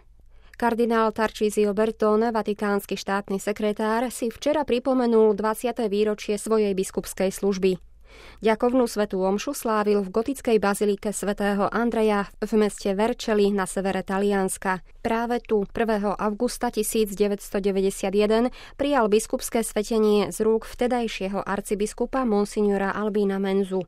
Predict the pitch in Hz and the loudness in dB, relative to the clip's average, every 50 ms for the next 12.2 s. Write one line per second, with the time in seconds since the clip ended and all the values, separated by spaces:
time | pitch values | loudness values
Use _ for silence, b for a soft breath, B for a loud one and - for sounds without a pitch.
0 | b b b b b b b 262 262 269 269 262 208 185 - - 233 240 - 254 | b b b b b b b 2 2 4 4 2 0 0 -2 -2 -2 -2 -2 -4
1 | 240 - - 226 214 214 - 233 262 240 254 220 208 185 202 202 202 208 214 196 | -6 -4 -4 -2 -2 -2 -2 -4 -2 -2 -2 -4 -4 -4 -2 -2 -2 -2 0 0
2 | 208 202 196 202 196 190 185 185 185 - 196 185 190 - 190 185 196 208 220 220 | 0 0 0 0 0 0 -2 -4 -4 -4 -4 -4 -4 -2 -2 -2 0 0 -2 -2
3 | - - 240 226 220 - - 220 220 220 220 - 196 196 190 190 190 196 190 - | -4 -6 -6 -6 -6 -4 -4 -2 -2 -2 -2 -2 -2 -2 0 0 -2 -2 -4 -6
4 | - 220 220 220 190 190 180 185 - - 170 175 180 170 - 185 180 - - _ | -6 -6 -4 -4 -4 -4 -6 -6 -8 -6 -6 -6 -4 -4 -4 -6 -6 -8 -10 _
5 | - - - - - - - b b b b b b - 277 285 311 285 - - | -20 -20 -20 -20 -20 -20 -20 b b b b b b -2 0 0 0 0 0 2
6 | 294 294 285 - 247 240 262 240 277 285 285 269 262 247 220 196 214 240 262 - | 2 2 2 2 0 0 0 2 2 2 2 2 2 2 2 0 0 0 0 0
7 | 285 269 269 262 254 247 240 240 233 - 220 220 214 220 - - 202 208 202 208 | 0 0 2 2 0 0 -2 -2 -2 -2 -2 0 0 0 0 2 2 2 4 2
8 | 214 220 - - - 277 262 - - 208 208 214 - 233 233 254 262 262 233 233 | 2 0 -2 -4 -2 -2 -2 -2 -2 -2 -2 -2 -4 -4 0 0 0 0 0 0
9 | 208 214 214 208 - 214 208 208 202 202 202 202 202 196 226 254 269 269 - - | 0 0 0 0 0 2 2 4 4 4 2 2 0 0 0 0 0 0 -2 -2
10 | 247 240 233 - 190 196 - 214 220 - - 226 208 208 202 208 - - 196 196 | -2 -2 0 -2 -4 -4 -4 -4 -6 -2 0 2 2 4 4 2 2 0 -2 0
11 | 196 202 208 - 233 202 202 196 190 - 202 190 190 214 220 226 233 233 226 214 | 0 0 0 0 2 2 2 2 0 0 -4 -4 -2 -2 -2 0 2 4 4 4
12 | 214 208 208 208 | 6 4 4 2